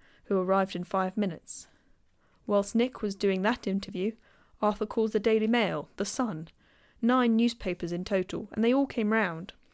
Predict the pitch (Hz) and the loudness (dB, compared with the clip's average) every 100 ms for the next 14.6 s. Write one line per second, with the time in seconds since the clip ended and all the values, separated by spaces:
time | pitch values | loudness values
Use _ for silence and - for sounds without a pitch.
0 | _ - _ _ - 220 320 - 277 294 | _ -20 _ _ -8 -2 -2 2 2 2
1 | - 175 165 190 202 214 208 208 196 196 | 0 -4 -4 -6 -6 -2 -2 0 0 -2
2 | - 196 160 - - - _ 214 240 277 | -2 -4 -4 -8 -16 -20 _ 0 2 2
3 | 185 165 - - 240 - 233 247 226 220 | 0 0 -4 -8 -6 -4 -2 0 0 -2
4 | 233 214 254 269 196 226 247 262 262 220 | -2 2 4 2 2 -2 0 -2 -2 -2
5 | 262 - 208 202 233 - - 151 165 233 | -2 -4 -2 0 -2 -4 -8 -8 -4 -4
6 | - - 233 208 - 226 226 170 - 185 | -4 -2 -2 -2 -2 0 0 -2 -6 -10
7 | - _ _ _ _ _ _ _ - - | -14 _ _ _ _ _ _ _ -20 -20
8 | - - - - 214 - 254 214 180 - | -20 -20 -20 -10 -6 0 2 2 0 0
9 | - - 240 240 220 214 196 202 190 240 | 0 2 2 2 2 0 -2 -2 -2 -4
10 | - - _ _ _ _ - 226 220 220 | -12 -20 _ _ _ _ -2 0 2 2
11 | 208 220 - 226 202 196 196 - _ _ | 0 -2 -4 -2 0 0 -4 -6 _ _
12 | - 226 254 233 220 214 - 220 - - | -4 0 2 4 2 0 -2 -2 -2 0
13 | 220 208 202 - 240 233 - - 214 - | 0 0 -2 -2 0 0 -4 -4 -2 -2
14 | 190 190 208 220 185 190 | 0 2 2 0 -4 -10